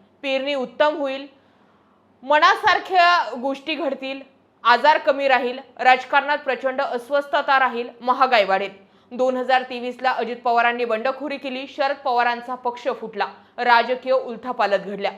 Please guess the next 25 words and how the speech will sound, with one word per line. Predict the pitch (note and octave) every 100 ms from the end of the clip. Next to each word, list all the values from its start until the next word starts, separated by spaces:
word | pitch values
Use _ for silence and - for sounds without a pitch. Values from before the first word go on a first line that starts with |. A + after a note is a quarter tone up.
| - _ _ -
दोन | C#4 F#4
हजार | G#4+ E4 F#4
चोवीस | F4+ F4+ D#4+ F4+ -
ची | B3+
फरांडे | C4+ C#4+ A#3+ A#3+
बाबांची | B3 A3 A3+ A3+ B3+
भाकणूक, | A#3+ A3 G#3+ G3 - _ _ -
महागाई | A3 A#3+ A#3 C4
वाढेल, | C4+ A#3 A#3 B3 - _
राजकारणात | C#4 D4 D4+ - F4 D4+ D#4+ C#4
उलथापालथ | B3+ A#3+ D4+ D#4 D4 D4+ D4
होईल | C4 D4 D#4+ _
आणि | B3 C4+ D4
भगवा | A3 A#3 C4 C#4 B3+
फडकेल, | G3+ F#3+ F#3 - _ _ -
पाऊस | B3+ B3+ C#4
पेरणी | - B3+ A#3+ C4
चांगली | B3+ A#3+ A#3+ B3+
राहील. | G#3 F#3+ F#3+ _ _ _
महाराष्ट्र | D4+ E4+ F4+ F4 E4+ E4+
विधानसभा | D4 C#4 D4 D4 C#4
निवडणुकीमध्ये | C4+ A#3+ A#3 A#3+ A#3+ A#3+ A3+ A#3
महायुतीचा | A3 G#3+ A3+ A3 A3 G#3+ A#3+
विजय | F#3+ F#3+ C4
झाला, | C4 A#3 A#3